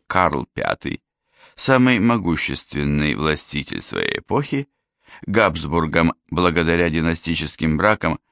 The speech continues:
принадлежали громадные территории в Европе, Южной Америке и Африке, почтил присутствием сессию Рейхстага в Регенсбурге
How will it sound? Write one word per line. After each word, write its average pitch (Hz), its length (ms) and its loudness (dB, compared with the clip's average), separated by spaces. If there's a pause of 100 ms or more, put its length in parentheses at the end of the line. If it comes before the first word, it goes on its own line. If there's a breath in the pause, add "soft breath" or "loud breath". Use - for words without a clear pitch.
(180)
принадлежали 92 680 2
громадные 82 720 2
территории 76 800 -2
в - 60 -10
Европе, 78 720 0 (240)
Южной 78 420 2
Америке 76 520 -2 (140)
и - 120 -6
Африке, 156 560 -2 (640 loud breath)
почтил 185 480 0
присутствием 147 760 0
сессию 120 680 0
Рейхстага 92 800 2
в 80 80 0
Регенсбурге 113 1300 -2